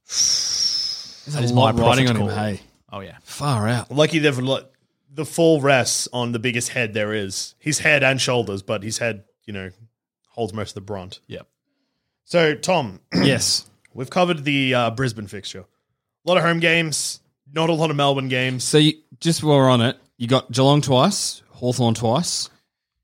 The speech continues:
Speaker 2: Uh, yes. I think we have Port Adelaide twice from memory.
Speaker 1: Okay.
Speaker 2: Um,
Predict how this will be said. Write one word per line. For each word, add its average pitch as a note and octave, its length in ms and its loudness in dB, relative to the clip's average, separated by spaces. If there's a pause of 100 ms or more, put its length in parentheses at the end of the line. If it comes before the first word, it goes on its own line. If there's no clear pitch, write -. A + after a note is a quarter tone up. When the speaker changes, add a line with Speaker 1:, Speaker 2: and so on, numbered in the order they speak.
(320)
Speaker 2:
Uh, B2 540 -2
yes. - 1040 -2
I D#3+ 60 -8
think - 300 -6
we E3 80 0
have C#3+ 140 0 (220)
Port D3 520 -6
Adelaide E3 480 -6
twice - 1400 -12
from D#3+ 220 -8
memory. G3 500 -8 (140)
Speaker 1:
Okay. G#2+ 360 -2
Speaker 2:
Um, A#2 300 -8